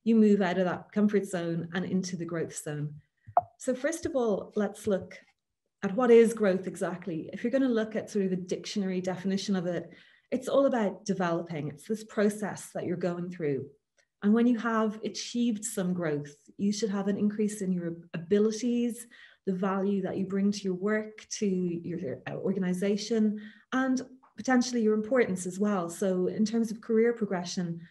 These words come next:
it's really important if, that if you want to progress your career, that you don't get stuck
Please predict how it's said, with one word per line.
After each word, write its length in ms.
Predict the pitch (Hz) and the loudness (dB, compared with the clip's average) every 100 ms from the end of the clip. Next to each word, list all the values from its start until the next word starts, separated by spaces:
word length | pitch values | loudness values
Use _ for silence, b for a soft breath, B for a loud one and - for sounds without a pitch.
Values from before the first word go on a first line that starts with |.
| B _ _ | B _ _
it's 160 | 208 202 | -6 -2
really 320 | 202 233 233 | 2 2 4
important 640 | 226 214 190 - 170 165 | 2 0 -2 -2 -4 -6
if, 120 | - - | -6 -4
that 100 | 185 | -4
if 120 | 208 | 0
you 100 | 214 | 2
want 220 | 220 240 | 2 0
to 80 | - | -2
progress 420 | 180 170 160 - | -6 -4 -6 -8
your 80 | 185 | -8
career, 400 | - 180 170 160 | -4 -2 0 -2
that 120 | 175 | -2
you 100 | 196 | -2
don't 280 | 196 208 214 | 2 2 2
get 200 | 214 202 | 0 -8
stuck 520 | - - 208 165 - | -10 -4 -2 -2 -4